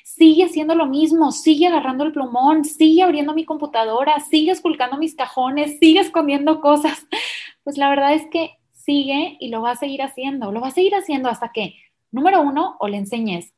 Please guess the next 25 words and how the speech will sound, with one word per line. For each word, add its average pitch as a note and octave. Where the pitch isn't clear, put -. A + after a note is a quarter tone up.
muy, F#4+
muy E4
bien, F#3
dándole G#3
alternativas, G#3+
observándolo G3
todo D4
el C#4+
tiempo, G#3+
guiándolo, G#3
etcétera. A3+
O C#4
número E4
dos, A#3+
hasta -
que -
ajustes D#4
esas D4+
expectativas B3
irreales G3+
que A#3
tienes B3+
en G#3
este F#3
momento. -